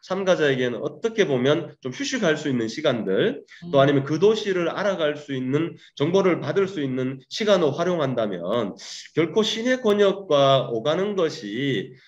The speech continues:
Speaker 1: 다만 단점으로 작용하지는 않을 것 같아요.
Speaker 2: 어,
Speaker 1: 그러니까 이
Speaker 2: 그러면
Speaker 1: 네.
Speaker 2: 만약에 울산 시내로 가는 이제 행사가 있다. 숙소가 뭐
Speaker 1: 네네.
Speaker 2: 만약에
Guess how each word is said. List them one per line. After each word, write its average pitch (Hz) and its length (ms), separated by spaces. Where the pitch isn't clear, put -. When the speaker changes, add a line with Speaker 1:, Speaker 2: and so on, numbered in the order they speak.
Speaker 1:
다만 170 380
단점으로 175 800
작용하지는 147 880
않을 120 260
것 208 100
같아요. 87 460
Speaker 2:
어, 143 100
Speaker 1:
그러니까 143 60
이 143 100
Speaker 2:
그러면 143 420
Speaker 1:
네. 147 160
Speaker 2:
만약에 277 580
울산 269 380
시내로 359 500
가는 226 640
이제 175 160
행사가 269 520
있다. 160 680
숙소가 - 560
뭐 185 140
Speaker 1:
네네. 98 80
Speaker 2:
만약에 165 420